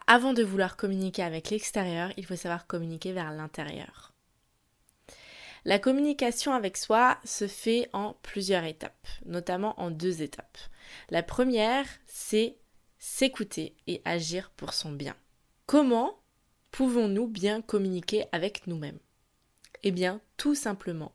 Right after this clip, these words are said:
en écoutant ce que notre corps a à nous dire et en faisant ce dont il a besoin. L'écoute fait, elle aussi, partie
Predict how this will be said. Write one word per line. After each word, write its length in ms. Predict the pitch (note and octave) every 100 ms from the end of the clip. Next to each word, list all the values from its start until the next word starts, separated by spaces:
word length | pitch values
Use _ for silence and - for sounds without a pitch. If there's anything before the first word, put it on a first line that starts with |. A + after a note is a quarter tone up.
| -
en 180 | E3+ E3+
écoutant 400 | E3+ F3 F3+ G#3
ce 140 | F3
que 140 | E3+
notre 320 | D#3+ D3 - -
corps 600 | - E3 E3+ G#3+ - _ _
a 180 | F3 F#3+ F3+
à 80 | D#3
nous 140 | D3+
dire 580 | D#3 D#3+ D#3+ - F3 - _ - - - - _
et 100 | G#3 -
en 120 | A3
faisant 680 | - - C#4+ C#4+ C#4 C4+ G3
ce 220 | - F3+
dont 180 | F3 F#3
il 160 | F#3
a 80 | E3
besoin. 420 | E3 E3 D3 - _ _ _ _ _ _ _ _ _ _ _ _ _ _ _ _ - _ -
L'écoute 760 | G3 G#3 G#3 - D#4 - - - _ _ _ -
fait, 240 | G3+ - _ _ _ _ _ _ _ _ -
elle 200 | G#3 C4
aussi, 440 | A#3 - - - - _ _ _ -
partie 400 | B3 - -